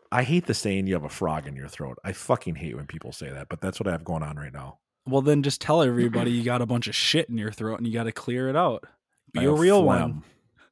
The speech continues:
Speaker 2: one. Phlegm. Can you spell phlegm?
Speaker 1: F L E M M, like Fleming Rasmussen and Fleming Larson, both Metallica crew members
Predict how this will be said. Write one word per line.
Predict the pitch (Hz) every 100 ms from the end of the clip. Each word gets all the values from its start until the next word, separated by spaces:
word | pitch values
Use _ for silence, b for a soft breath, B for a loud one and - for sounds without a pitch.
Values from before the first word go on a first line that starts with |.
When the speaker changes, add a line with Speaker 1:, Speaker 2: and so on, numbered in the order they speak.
| _ B B
Speaker 2:
one. | B
Phlegm. | _ - 139 120
Can | 113 151
you |
spell | 226 - 123 127
phlegm? | 135 123 123 143 139 _ _ _ _ _ _
Speaker 1:
F | - 95 - - -
L | 95 92 92 - -
E | 95 95 95 -
M | 101 104 104 -
M, | 98 95 87
like | 85 82
Fleming | - - 104 101 101 104 101 98 - _ _
Rasmussen | 87 92 95 - 110 107 - 107 98
and | 87
Fleming | - 101 95 87
Larson, | 87 87 - 80
both | 92 123 156
Metallica | 143 - 135 127 123 113
crew | - 120
members | 76 67 71 -